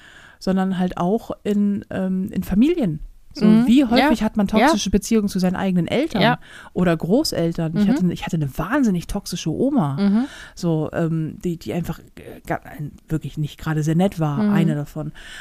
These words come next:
Speaker 1: So, oder, ähm, toxische Freundschaften,
Speaker 2: Mhm.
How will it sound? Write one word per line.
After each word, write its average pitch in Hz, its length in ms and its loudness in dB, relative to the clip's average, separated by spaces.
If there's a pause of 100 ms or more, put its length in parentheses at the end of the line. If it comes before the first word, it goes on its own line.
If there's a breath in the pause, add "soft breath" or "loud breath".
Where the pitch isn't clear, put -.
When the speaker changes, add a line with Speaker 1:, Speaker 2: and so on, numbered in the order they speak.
Speaker 1:
So, 165 260 0
oder, 170 360 0
ähm, 165 320 -2 (180)
toxische 185 380 -6
Freundschaften, 202 800 -2 (200)
Speaker 2:
Mhm. - 20 2